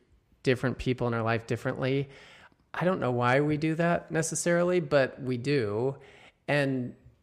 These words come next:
the truth is the principles that I teach, so my life now, I speak about a hundred times a year for corporations and associations. Um, I s-, I'm mostly in that corporate world,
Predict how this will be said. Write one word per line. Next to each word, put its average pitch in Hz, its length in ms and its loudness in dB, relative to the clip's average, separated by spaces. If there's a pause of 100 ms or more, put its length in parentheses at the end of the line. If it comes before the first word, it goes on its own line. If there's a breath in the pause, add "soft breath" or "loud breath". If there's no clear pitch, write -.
(160)
the 156 100 -2
truth 233 300 -4
is 208 140 0
the 156 80 0
principles 208 500 -2
that 131 100 4
I 127 140 6
teach, 127 260 -2
so 147 160 2
my 147 300 6
life 135 340 6
now, 110 360 0
I 107 100 2
speak 123 320 0
about 117 200 4
a 113 40 2
hundred 127 240 0
times 120 240 -2
a 117 40 -2
year 110 240 2
for 113 240 -4
corporations 117 840 0
and 113 100 -4
associations. 110 920 -4 (420 loud breath)
Um, 104 400 0 (520)
I 135 140 4
s-, - 260 0 (120)
I'm 151 240 4
mostly 139 460 4
in 131 120 2
that 120 200 0
corporate 110 440 -2
world, 110 480 0